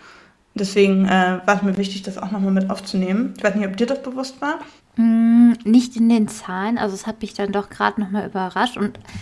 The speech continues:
Speaker 2: natürlich ist es für mich, es erklärt sich für mich,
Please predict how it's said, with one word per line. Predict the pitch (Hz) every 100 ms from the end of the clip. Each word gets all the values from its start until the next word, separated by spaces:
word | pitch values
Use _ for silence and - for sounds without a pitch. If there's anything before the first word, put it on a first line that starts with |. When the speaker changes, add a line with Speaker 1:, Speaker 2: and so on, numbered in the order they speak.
| - - -
Speaker 2:
natürlich | 226 285 302 302
ist | 240
es | 240
für | - 220
mich, | 220 220 -
es | 208 -
erklärt | - - - - 302 247 -
sich | 302 -
für | - 285
mich, | 277 294 320 -